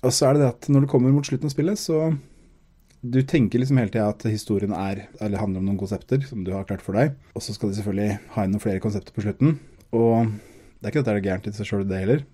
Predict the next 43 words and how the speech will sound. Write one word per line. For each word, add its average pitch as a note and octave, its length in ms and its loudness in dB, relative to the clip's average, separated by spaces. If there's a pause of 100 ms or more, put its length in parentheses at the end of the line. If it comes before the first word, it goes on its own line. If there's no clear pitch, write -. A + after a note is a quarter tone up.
men, G2+ 200 -4
eh, G2 220 -4 (240)
jeg - 80 -12
synes - 180 -8
det - 80 -18
kunne F#2+ 200 -4
vært - 120 -10
løst E2+ 240 -8
på G#2 80 -6
en E2 60 -10
annen D#2 100 -10
måte. - 200 -14
Det G#2 80 -6
var G2 120 -6
liksom, F#2 300 -8 (340)
det, G2 100 -4 (180)
det G2 100 -4 (220)
ga G2+ 120 -4
liksom G#2+ 200 -6
ikke - 120 -12
så G#2+ 120 -4
mer G2 120 -8
smak. - 340 -14 (220)
Men D3+ 200 4
altså, E3 260 4 (460)
det D3 160 4
som D3 160 -2
skal D3+ 160 -2
sies C3 240 2
er C3+ 80 0
det B2 80 2
at, - 280 -6
eh, B2 320 4 (120)
grunnen A2+ 280 2
til A2 80 -4
at A2 80 -2
jeg A2 140 -2
kritiserer G#2+ 460 -4
spillet G#2+ 440 -4
er A2+ 200 -4
jo G#2 80 -8
fordi G#2 160 -2
at - 240 -12